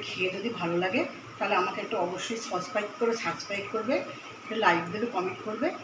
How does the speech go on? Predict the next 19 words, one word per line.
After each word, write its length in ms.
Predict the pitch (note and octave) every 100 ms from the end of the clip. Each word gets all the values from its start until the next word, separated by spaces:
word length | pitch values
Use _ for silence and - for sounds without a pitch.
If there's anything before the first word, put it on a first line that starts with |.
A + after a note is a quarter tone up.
| - - -
আমার 140 | G#3+ G#3
তালের 200 | E3+ F3+
রসের 200 | F#3+ A3 F3
বড়াটা 240 | F3 F3+ G#3+
কেমন 240 | F#3 F#3 G3+ E3+
লাগলো 260 | - G#3 - - - - E3+
অবশ্যই 440 | E3+ F#3+ - B3 A#3+
জানাবে। 300 | F#3 G3 A#3+ - - - - -
টাটা। 280 | F#3+ G#3 C#4 - - - - - - - - _ _ -
দেখো, 200 | F#3 - D#4+ -
কি 100 | G#3+ -
সুন্দর 240 | G#3 G#3+ G#3+
নরম 220 | F3+ G3 G#3
তুলতুল 300 | F#3 F#3 G3+ G3+
করছে। 220 | G#3 - - C#4+
দেখো, 180 | - - - - - - - - - - - - - - - - D3
এই 60 | C#3+
দেখো, 160 | - C#3+ C3+
একদম 200 | D3